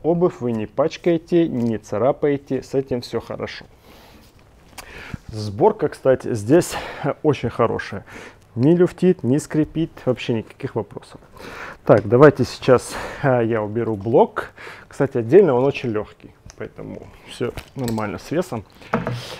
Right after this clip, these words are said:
Так, а, давайте я покажу, как она складывается. Чтобы сложить раму, здесь вот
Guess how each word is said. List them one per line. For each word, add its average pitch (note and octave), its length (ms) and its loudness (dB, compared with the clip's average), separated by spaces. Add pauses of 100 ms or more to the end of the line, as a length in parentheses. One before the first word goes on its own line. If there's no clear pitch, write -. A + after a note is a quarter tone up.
(360)
Так, - 380 -6
а, A#2+ 460 8 (400)
давайте C#3 360 6
я B2+ 100 8
покажу, A#2+ 440 -2
как B2+ 300 4
она G#2+ 140 -2
складывается. A2+ 680 -2 (1080)
Чтобы C#3+ 320 2
сложить B2+ 520 2
раму, A2+ 400 0
здесь G#2+ 380 -4
вот A2 220 -4